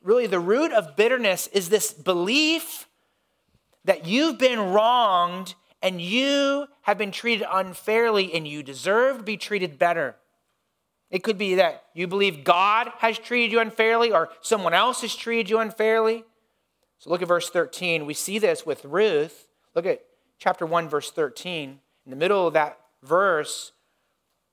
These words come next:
I'm sorry, we see this with Naomi. In the middle of that verse, Naomi responds and says to her daughters-in-law, "No, my daughters, for it is exceedingly bitter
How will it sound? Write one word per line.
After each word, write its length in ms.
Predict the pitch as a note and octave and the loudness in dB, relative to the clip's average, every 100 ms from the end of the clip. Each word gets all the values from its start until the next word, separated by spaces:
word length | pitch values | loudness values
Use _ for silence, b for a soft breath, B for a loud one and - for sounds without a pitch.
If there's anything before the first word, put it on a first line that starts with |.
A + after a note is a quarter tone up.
| _ _ _ _ - | _ _ _ _ -10
I'm 140 | D3 | -6
sorry, 220 | G3+ E3 | 0 0
we 80 | D3 | 0
see 120 | D3 | -4
this 140 | F3+ D3+ | -4 -4
with 120 | C3 | -6
Naomi. 520 | C#3 D3+ F3 C3+ B2+ _ _ _ | 0 0 0 -4 -8 _ _ _
In 80 | D3 | -8
the 60 | |
middle 220 | D#3+ F#3 F#3 | -4 0 2
of 60 | |
that 100 | D3 | 2
verse, 260 | D#3+ F3+ - | 2 -2 0
Naomi 400 | C#3+ D3 F3+ D#3+ | 2 2 0 -4
responds 840 | C#3+ - E3+ E3+ D3+ B2+ C3 - _ _ _ _ _ _ _ _ _ _ _ - _ _ _ | -6 0 2 2 0 -4 -12 -16 _ _ _ _ _ _ _ _ _ _ _ -20 _ _ _
and 100 | A#2 | -6
says 720 | - F3 C#3+ B2+ B2 - - _ _ _ _ _ _ _ | 2 2 2 0 -4 -14 -16 _ _ _ _ _ _ _
to 300 | D3+ C#3 C#3 _ - | -8 -8 -8 _ -6
her 80 | C3 | -4
daughters-in-law, 840 | C3 E3 D#3 B2+ A#2+ B2 A#2+ A#2+ _ _ _ | 0 0 0 -6 -10 -8 -8 -10 _ _ _
"No, 380 | - D3+ E3+ G#3+ | -4 2 2 2
my 220 | G#3 E3+ | 2 0
daughters, 640 | D3+ D3 C#3 C#3 C#3+ D3 - | 2 2 2 0 -6 -10 -14
for 240 | - D3+ D3+ | -2 -2 0
it 120 | E3 | 0
is 220 | E3+ D#3+ - | 0 0 -4
exceedingly 840 | C#3+ - - - G#3+ A#3+ B3 B3+ | -14 -10 -8 -6 -4 -4 -2 -4
bitter 540 | G3 G3+ G#3 G#3+ G#3+ | -4 -2 0 0 -2